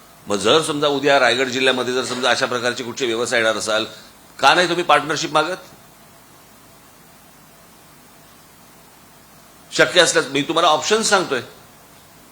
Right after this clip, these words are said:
उद्या पुढच्या तुमच्या सगळ्या पिढ्यांचा विषय संपून जाईल, विषय स-, आटपून जाईल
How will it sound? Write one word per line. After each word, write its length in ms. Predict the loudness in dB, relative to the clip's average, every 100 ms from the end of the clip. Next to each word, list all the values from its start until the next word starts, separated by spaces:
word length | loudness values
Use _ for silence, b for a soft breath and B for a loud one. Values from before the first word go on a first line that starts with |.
| -20 -20 -20 -20 -20 -20 -20 -20 -20 -20 -20 -20 -20 -20 -20 -20 -20 -20 -20 -20 -20 -20 -20 -20 -20 -20 -20 -20 -20 -20 -20 -20 -20 -20 -20 -18 -6
उद्या 160 | 2 2
पुढच्या 280 | 2 0
तुमच्या 280 | -2 -2 -2
सगळ्या 280 | 2 4 4
पिढ्यांचा 360 | 4 2 4 2
विषय 300 | 0 2 2
संपून 340 | 2 0 -2
जाईल, 240 | 0 0
विषय 300 | -2 -2 -2
स-, 200 | -2 -4
आटपून 400 | -4 -4 -2 -4
जाईल 260 | -2 -2 -4